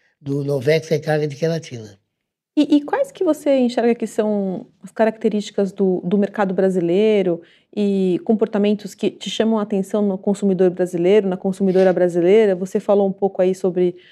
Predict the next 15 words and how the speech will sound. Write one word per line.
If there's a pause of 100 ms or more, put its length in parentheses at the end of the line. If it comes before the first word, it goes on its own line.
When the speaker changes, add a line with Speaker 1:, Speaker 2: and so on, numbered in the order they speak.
(320)
Speaker 2:
os
estudos
que
vocês,
é,
já
fizeram
e
têm
feito,
né,
sobre
esse
comportamento.
O